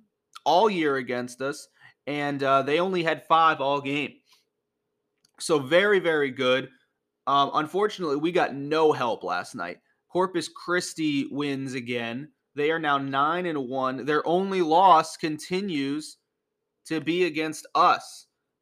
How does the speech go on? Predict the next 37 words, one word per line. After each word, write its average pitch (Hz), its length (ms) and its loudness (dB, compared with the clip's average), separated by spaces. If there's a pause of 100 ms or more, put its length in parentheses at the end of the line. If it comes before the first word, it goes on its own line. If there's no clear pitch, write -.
(180)
Um, 135 240 -2
and 135 100 -8
then 143 140 -8
Texas 175 360 -8
A - 40 -4
and 175 180 -2
M 147 100 -6
Commerce 156 580 -2
is 127 120 -10
actually, 131 800 -4 (420)
um, 120 680 -4
still 135 360 -6
ahead 127 280 -4
of 123 120 -2
us 120 340 -6 (180)
in 131 360 -10 (840)
the 139 200 -2
standings 139 640 -6
as 131 160 -6
well. 131 460 2 (280)
So 131 580 -4
when 139 260 -8
we, 131 320 -4
uh, 123 360 -2
we'll 120 120 -8
pull 165 240 -2
up 160 120 -4
the 143 80 -12
standings 143 600 -8
here, 123 340 -6 (1040)
and 139 120 -6
then 131 100 -6
we'll 127 160 -2
look 135 180 -4
at 123 160 -4
what, 123 320 -6
uh, 117 420 -6